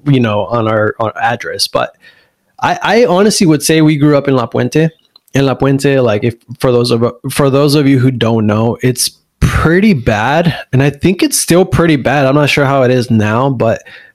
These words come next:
back then it was pretty bad. There was two big rival gangs that would always, you know, be fighting. Um, but we, we didn't grow up, you know, in the nice area of Hacienda Heights, unfortunately. But it also taught us a lot.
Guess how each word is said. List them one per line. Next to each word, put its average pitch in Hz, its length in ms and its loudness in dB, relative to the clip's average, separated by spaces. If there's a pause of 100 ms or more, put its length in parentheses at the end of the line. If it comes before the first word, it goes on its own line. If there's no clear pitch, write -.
back 135 260 -2
then 202 160 2
it 165 60 4
was 156 180 2
pretty 160 440 0
bad. 131 300 0
There 127 120 2
was 127 160 -2
two 165 160 0
big 147 240 0
rival 123 420 0
gangs 120 460 -2
that 107 120 0
would 101 120 -2
always, 104 480 0 (240)
you 123 80 0
know, 80 120 -2
be 101 140 -4
fighting. 107 680 -2 (600)
Um, - 420 -4
but 107 160 0
we, 147 320 2
we 143 160 0
didn't 170 160 2
grow 143 160 2
up, 131 240 -2 (560)
you 117 140 0
know, 101 320 -2 (240)
in 120 140 -2
the 107 60 0
nice 107 560 -4 (140)
area 160 260 0
of 165 120 -4
Hacienda 160 400 0
Heights, 170 500 0 (400)
unfortunately. 175 680 0 (180)
But 151 100 2
it 160 60 2
also 156 260 0
taught 127 220 -2
us 104 100 -4
a 107 60 -4
lot. 95 320 -6